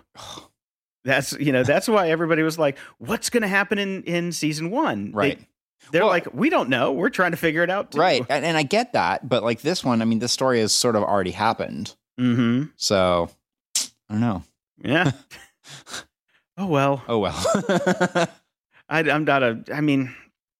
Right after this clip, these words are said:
Speaker 2: I, the first season was interesting because it was something new, you know, but now I'm just like,
Speaker 1: Well, it's
Speaker 2: uh,
Speaker 1: also, I mean, I think the first season had enough weirdness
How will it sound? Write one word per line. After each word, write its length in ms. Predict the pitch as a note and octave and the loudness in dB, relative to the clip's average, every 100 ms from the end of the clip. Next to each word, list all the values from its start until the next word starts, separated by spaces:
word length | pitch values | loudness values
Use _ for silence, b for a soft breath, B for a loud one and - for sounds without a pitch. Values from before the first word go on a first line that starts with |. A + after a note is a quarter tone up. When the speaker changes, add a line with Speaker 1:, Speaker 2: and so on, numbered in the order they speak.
| _ _ - | _ _ -4
Speaker 2:
I, 200 | F3 D3+ | -2 0
the 140 | D#3+ | -2
first 260 | G3+ G#3 - | 0 0 2
season 280 | F3+ E3 E3 | 2 2 2
was 140 | C#3+ | 2
interesting 460 | C3+ D3 - C#3 B2+ | 2 0 -2 -2 0
because 220 | B2 B2+ | 0 0
it 20 | |
was 80 | A2+ | 0
something 300 | B2 A#2 G2+ | 0 -2 -4
new, 240 | F2+ C2+ - _ _ _ _ _ | -4 -6 -12 _ _ _ _ _
you 140 | C3+ C3 | -2 0
know, 300 | A#2 A2+ - C3+ | 2 2 -2 -2
but 400 | B2+ A2+ G#2 B2 | 0 2 2 0
now 260 | C3+ B2 | 2 2
I'm 160 | A#2 A2 | 2 0
just 200 | A2 - | -4 -2
like, 200 | G2+ G2 | 0 2
Speaker 1:
Well, 120 | C4 | 2
it's 100 | - | 2
Speaker 2:
uh, 60 | F#3+ | 2
Speaker 1:
also, 400 | A#3+ - F#3+ D#3 | 0 2 2 2
I 100 | F3+ | 0
mean, 160 | F#3+ | 0
I 80 | F#3 | -2
think 240 | F#3+ F3 F3 | -4 -6 -6
the 80 | |
first 300 | F#3 - B3+ - | -4 -4 -2 -2
season 240 | F#3+ F3 | 0 -2
had 240 | E3 E3 | 0 2
enough 480 | D#3 C3+ B2+ C3 C3 | 2 2 2 2 0
weirdness 880 | G#2+ G2+ A2 B2 D3 F#3+ A3 - | -6 -2 -2 -2 -4 -4 -2 -2